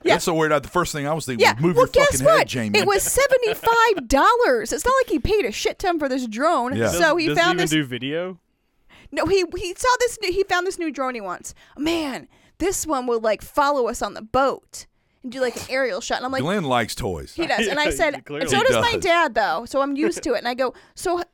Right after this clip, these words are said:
Speaker 2: so how many, bo-, so two times we go boating, you're gonna do this, and then the scene's never gonna change. Like, we're not going to different lakes. Like, we're not, you know."
Speaker 1: Mm-hmm.
Speaker 2: So then what?
Speaker 1: <laughs>
Speaker 2: It's like, "Well, I don't know." I'm like, "What, they're gonna be with the other two dro-, drones in our closet 'cause you don't like to throw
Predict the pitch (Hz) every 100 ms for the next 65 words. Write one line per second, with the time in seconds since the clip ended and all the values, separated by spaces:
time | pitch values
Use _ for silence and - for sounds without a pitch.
0 | 302 - 381 349 311 - 370 403 427 427
1 | 381 269 - _ _ _ 269 - - 294
2 | 262 - 381 359 - 294 277 262 247 247
3 | 233 240 247 247 233 220 220 254 214 196
4 | 240 233 233 214 - _ 294 285 440 415
5 | 302 269 262 208 - - 240 135 - 233
6 | 311 339 240 277 262 240 233 175 220 285
7 | 269 269 - - 226 226 240 254 226 -
8 | 254 254 196 208 104 - - _ - 294
9 | 349 330 247 139 139 285 240 240 233 226
10 | 247 349 233 262 311 262 240 277 294 277
11 | 262 240 262 262 - 226 262 - 294 240
12 | 240 247 269 - 226 254 254 330 320 254
13 | 190 254 247 170 - 262 277 269 269 254
14 | 269